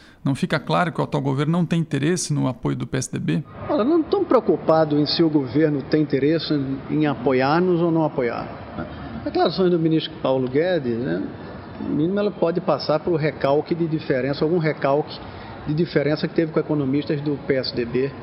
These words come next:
Speaker 2: nas escolas econômicas e os economistas do P S D B, na época, tendo concretizado seus nomes para a história com configuração de planos, é,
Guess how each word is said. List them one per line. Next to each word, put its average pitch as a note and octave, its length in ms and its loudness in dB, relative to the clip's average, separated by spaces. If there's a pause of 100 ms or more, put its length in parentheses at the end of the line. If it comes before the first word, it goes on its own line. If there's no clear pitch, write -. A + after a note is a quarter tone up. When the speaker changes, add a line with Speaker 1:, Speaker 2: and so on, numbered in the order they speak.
(480)
Speaker 2:
nas C3+ 160 0
escolas C#3+ 500 0
econômicas C#3+ 840 -2
e D#3 40 0
os D3+ 120 0
economistas C#3+ 500 0
do C3+ 80 -6
P - 120 -2
S B2 140 -4
D C3+ 140 -2
B, D3+ 240 -2 (560)
na B2 220 -2
época, C3+ 300 0
tendo D#3+ 580 0
concretizado D3 640 0
seus D#3+ 180 0
nomes C#3+ 260 0
para C#3+ 160 0
a B2+ 40 0
história C3 500 0
com D3+ 160 -4
configuração C#3 720 -4
de C#3 80 -4
planos, C3 500 -4 (640)
é, A#2 840 -4